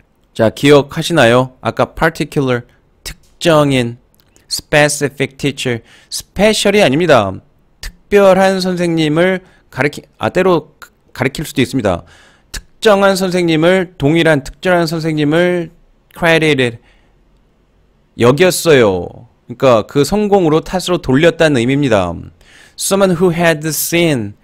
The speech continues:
근데 이 티처는 누군가인데 보았던 사람이에요. 엄청난 잠재력을 그들 각각의 man, 그 백팔십 명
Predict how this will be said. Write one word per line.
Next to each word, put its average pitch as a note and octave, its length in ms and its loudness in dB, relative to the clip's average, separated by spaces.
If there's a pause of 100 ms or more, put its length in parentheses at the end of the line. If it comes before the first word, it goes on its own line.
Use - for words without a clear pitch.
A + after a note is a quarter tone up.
(280)
근데 D3 320 2
이 D3+ 160 0
티처는 D#3 840 -2
누군가인데 C#3 1040 0 (120)
보았던 D#3 560 0
사람이에요. A#2+ 600 -2 (480)
엄청난 D#3 1080 0
잠재력을 C#3+ 840 -2 (360)
그들 C#3+ 520 2
각각의 A#2+ 920 -2 (1160)
man, B2+ 480 0
그 - 180 -2
백팔십 C#3 580 -4
명 C#3+ 420 2